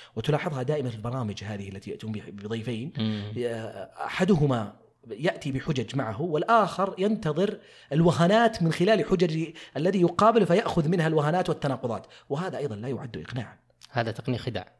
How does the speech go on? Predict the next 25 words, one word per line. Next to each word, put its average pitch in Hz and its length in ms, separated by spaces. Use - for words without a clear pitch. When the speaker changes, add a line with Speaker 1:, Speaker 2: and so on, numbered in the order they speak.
Speaker 1:
نعم، 160 320
هذا 120 160
من 135 60
Speaker 2:
مم. 156 60
Speaker 1:
الخداع، 180 360
لأنك 190 400
أنت 226 280
استغلت، 170 420
يعني 220 240
كان 233 160
يكون 175 320
شخص - 320
صاحب، 139 300
شخص - 380
هزيل 151 640
صاحب 147 360
قضية 139 360
صامدة، 95 500
Speaker 2:
مم. 104 220
Speaker 1:
وشخص - 420
صامد 170 580
صاحب 151 280
قضية 131 340
هزيلة. 107 440
سيغلب 156 760